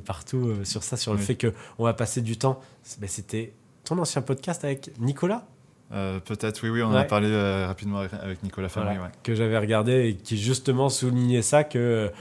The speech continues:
Speaker 1: ça devrait être rémunéré parce que
Speaker 2: Ouais.
Speaker 1: tu te creuses la tête, tu passes quand même pas mal de temps et finalement, bah, si t'es pas accepté, t'es pas accepté alors que t'as passé beaucoup de temps et
Speaker 2: Ouais.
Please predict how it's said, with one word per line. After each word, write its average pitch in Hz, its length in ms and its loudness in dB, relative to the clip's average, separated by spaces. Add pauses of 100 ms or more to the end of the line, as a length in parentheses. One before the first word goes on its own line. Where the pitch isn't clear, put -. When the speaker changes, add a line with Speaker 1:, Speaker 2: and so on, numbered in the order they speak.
(120)
Speaker 1:
ça 120 180 2
devrait 117 300 2
être 113 100 -4
rémunéré 113 440 0
parce 107 180 -4
que 98 80 -4
Speaker 2:
Ouais. 92 60 -2
Speaker 1:
tu 107 120 -4
te - 80 -14
creuses 120 260 0
la 117 120 2
tête, 131 240 0
tu - 100 -10
passes - 240 -8
quand 120 80 -6
même 110 140 -2
pas 113 140 -4
mal 117 180 -2
de 107 80 -4
temps 131 240 -2 (280)
et 113 60 -6
finalement, 107 580 -2
bah, 110 140 -4
si 113 160 -8
t'es 113 120 -6
pas 113 120 -8
accepté, 110 420 -6
t'es - 140 -4
pas 113 140 -8
accepté 110 360 -8
alors 117 180 -4
que - 40 -20
t'as 104 100 -6
passé 107 280 -8
beaucoup 110 260 -6
de 104 60 -10
temps 127 260 0
et 107 60 -2
Speaker 2:
Ouais. 90 120 -2